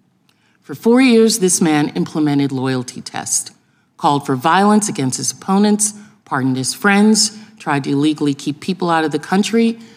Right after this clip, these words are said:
because of their religious beliefs. He shoved children in cages, tried to illegally deploy the United States military to put down peaceful Black Lives Matter protests, and systematically dismantled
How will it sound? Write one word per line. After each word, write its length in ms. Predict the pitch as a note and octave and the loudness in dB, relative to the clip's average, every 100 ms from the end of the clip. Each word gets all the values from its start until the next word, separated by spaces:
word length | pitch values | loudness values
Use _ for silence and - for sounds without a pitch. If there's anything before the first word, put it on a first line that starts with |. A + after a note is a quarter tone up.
| _ | _
because 320 | E3+ D3+ E3+ E3+ | -12 -6 -4 -2
of 140 | C#3 | 0
their 180 | D#3+ C#3 | 0 0
religious 560 | C#3+ D3 G3 A3 A3 | 0 2 2 4 2
beliefs. 640 | - A3+ A#3+ A#3+ A#3+ - - - _ _ _ | 2 2 4 2 2 -2 -2 -10 _ _ _
He 100 | F#3+ | -6
shoved 360 | - D3 C3+ | -4 -4 -4
children 480 | - C4 B3 A#3+ A#3 | -2 2 4 4 2
in 180 | A3+ D3+ | 2 -2
cages, 800 | - G#3+ A#3 G#3+ A#3+ A#3 - - - _ _ | 0 2 2 2 2 2 0 -4 -14 _ _
tried 280 | - F3+ E3 | -4 -2 0
to 120 | - | -2
illegally 640 | - F3 G#3+ A3 A#3 A3+ G#3+ | 0 2 2 4 4 4 2
deploy 680 | F3 - - F#3+ G#3 A#3 B3 - - - | -2 -4 0 4 4 4 2 -6 -16 -8
the 80 | F3 | -2
United 540 | E3 D#3+ E3+ G#3 A#3 | 0 2 2 2 0
States 360 | - G#3 G3 - | 0 0 0 0
military 680 | F3 G3 G#3 G#3+ G#3+ A3+ G#3+ - - - | 2 2 2 2 2 2 0 -10 -20 -14
to 80 | F3+ | -6
put 360 | - A3 G#3+ | 0 0 0
down 360 | G3 E3+ F#3+ G#3+ | 0 2 2 0
peaceful 640 | G#3+ F#3+ F#3+ - A3 G#3 | -2 -4 -2 0 2 2
Black 400 | G#3 D#3+ E3 E3 | 0 -2 -2 -2
Lives 280 | F3 E3+ C#3+ | 0 0 -2
Matter 280 | D3 C#3 C#3 | -4 -4 -6
protests, 760 | - F3 F#3+ A3+ A#3+ - - - _ _ _ | -6 -4 -2 -2 -4 -4 -6 -10 _ _ _
and 100 | F3+ | -4
systematically 840 | - C4+ - C4+ B3 A#3+ A#3+ A3+ G3+ | 0 2 2 4 4 2 2 2 2
dismantled 800 | F#3+ - E3 D#3 D3+ D#3 D3+ | 0 0 0 -2 -2 -4 -4